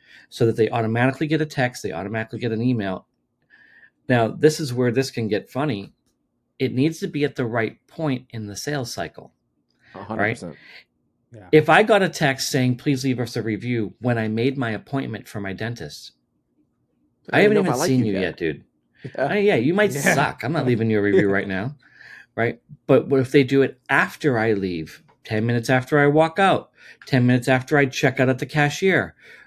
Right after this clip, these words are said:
Speaker 1: right? Or whatever the, the process is. Like, I bought, I bought a, um, a dining room set. Buy the dining room set, I walk out, I get an email, "Please leave us a review." I'm like, "Dude, you don't want a review from me right now.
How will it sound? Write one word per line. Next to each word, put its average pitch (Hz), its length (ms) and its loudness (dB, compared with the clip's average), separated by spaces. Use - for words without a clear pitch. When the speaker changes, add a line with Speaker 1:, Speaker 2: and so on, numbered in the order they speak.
Speaker 1:
right? 113 340 0
Or 120 200 4
whatever 165 400 2
the, 135 280 4
the 131 160 -2
process 160 540 -2
is. 101 140 0
Like, 135 140 2
I 147 100 6
bought, 135 400 4
I 139 100 0
bought 131 260 2
a, 110 120 0
um, 95 340 -6
a 123 80 0
dining 123 380 4
room 107 200 -4
set. 85 300 -8
Buy 131 160 8
the 127 100 4
dining 139 260 6
room 156 140 4
set, 160 380 2
I 110 120 0
walk 107 280 2
out, 120 220 2
I 117 80 -2
get 104 160 -2
an 104 140 -4
email, 104 600 -4
"Please 165 240 -2
leave 156 140 2
us 139 140 -4
a 139 40 -4
review." 131 300 0
I'm 104 80 -4
like, 110 180 -4
"Dude, 170 280 -2
you 139 120 -2
don't 220 120 2
want 226 140 -2
a 202 40 -4
review 113 280 0
from 101 160 -6
me 98 100 -4
right 92 200 -8
now. 85 260 -14